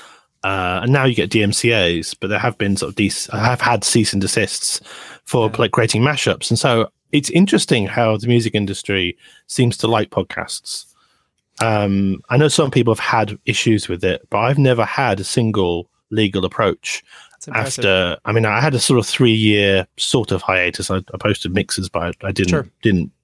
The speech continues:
Speaker 1: do live podcasts. Um, but I've been podcasting pretty much apart from that since two thousand four.
Speaker 2: Yeah.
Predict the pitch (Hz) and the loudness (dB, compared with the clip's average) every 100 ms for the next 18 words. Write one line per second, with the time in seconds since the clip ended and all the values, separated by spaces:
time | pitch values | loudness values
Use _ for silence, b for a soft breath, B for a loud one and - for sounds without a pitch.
0 | _ - 98 87 87 92 85 - 107 80 | _ 0 2 4 2 2 0 -2 -2 -2
1 | - - B B B B B B B _ | -4 -10 B B B B B B B _
2 | _ _ - 120 104 104 104 101 123 104 | _ _ 0 2 2 2 0 0 0 0
3 | - _ - 123 131 156 127 - 113 127 | -6 _ -2 2 2 2 0 0 2 2
4 | 107 95 - - - - 104 - 101 85 | 0 -2 -4 -8 -4 -4 -4 -4 -4 -4
5 | - - 92 - - - - - 110 101 | -4 -4 -4 -4 -8 -10 -10 -2 0 0
6 | 110 165 - B B B | 2 0 0 B B B